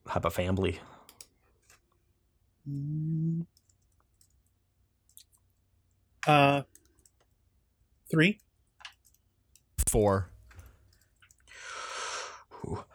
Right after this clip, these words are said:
Speaker 1: uh, ooh, mm, I think three.
Speaker 3: Mm.
Speaker 1: I think, I think
Speaker 2: It's more,
Speaker 1: the
Speaker 2: it's more about an individual journey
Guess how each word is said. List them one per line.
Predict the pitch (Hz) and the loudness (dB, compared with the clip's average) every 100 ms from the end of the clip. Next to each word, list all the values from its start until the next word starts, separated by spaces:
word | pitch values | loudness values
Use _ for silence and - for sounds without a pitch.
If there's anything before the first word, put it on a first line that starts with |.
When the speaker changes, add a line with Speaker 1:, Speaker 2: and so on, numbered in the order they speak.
| - 113 | -8 -2
Speaker 1:
uh, | 110 113 113 104 - - - _ - | 0 0 0 -2 -8 -20 -20 _ -6
ooh, | 117 113 113 110 - _ _ - | -4 0 -2 -2 -10 _ _ -6
mm, | 117 135 131 135 131 _ _ _ _ - - _ _ _ _ _ _ _ _ _ _ - - | 0 2 4 4 0 _ _ _ _ -20 -20 _ _ _ _ _ _ _ _ _ _ -6 -2
I | |
think | - 110 | 0 0
three. | 104 92 - - - - _ - _ _ - _ _ _ - - | 0 -4 -8 -20 -20 -20 _ -20 _ _ -20 _ _ _ -10 -2
Speaker 3:
Mm. | 110 98 92 - - _ _ 135 131 _ _ _ _ _ - - _ _ - - | -2 0 -4 -6 -16 _ _ -20 -20 _ _ _ _ _ -20 -20 _ _ -16 -8
Speaker 1:
I | 117 | -2
think, | 123 - | 0 2
I | |
think | 110 | 4
Speaker 2:
It's | - | 6
more, | 214 233 | 8 8
Speaker 1:
the | - | 6
Speaker 2:
it's | - | 6
more | 214 226 | 8 8
about | 220 214 | 8 8
an | 190 | 8
individual | 180 160 147 151 151 135 | 8 8 8 8 8 6
journey | 123 120 120 117 | 2 -4 -4 -8